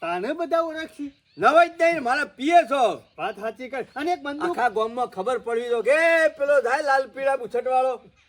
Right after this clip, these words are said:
Speaker 2: એ ખેમાનો પી એ સાહેબ.
Speaker 1: હા, એ વાત સાચી કરી. ગામમાં કોઈ બોલે ના, અને
Speaker 2: હા.
Speaker 1: કોઈ ઓળખાય ના.
Speaker 2: સાચી વાત છે.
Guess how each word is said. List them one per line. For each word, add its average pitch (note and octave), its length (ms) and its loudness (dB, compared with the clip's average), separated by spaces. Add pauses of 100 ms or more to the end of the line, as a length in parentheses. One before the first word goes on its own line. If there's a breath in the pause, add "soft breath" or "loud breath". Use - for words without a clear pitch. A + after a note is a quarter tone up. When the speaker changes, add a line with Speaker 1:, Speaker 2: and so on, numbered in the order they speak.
(420)
Speaker 2:
એ G3+ 40 -12
ખેમાનો F#3+ 480 -8
પી D#3+ 220 -16
એ F3 260 -2
સાહેબ. C#3 260 -10
Speaker 1:
હા, F3 300 -6
એ G4+ 160 2
વાત F4 240 -4
સાચી D#4+ 360 -8
કરી. D#4 260 -10
ગામમાં D4 360 0
કોઈ E4 220 -2
બોલે D#4 360 -4
ના, D#4 280 -2
અને D4+ 400 -4
Speaker 2:
હા. D4+ 80 -4
Speaker 1:
કોઈ C4 140 -4
ઓળખાય A3+ 540 -4
ના. F#3+ 260 -2
Speaker 2:
સાચી E3 280 -4
વાત D#3+ 180 2
છે. B2 280 -6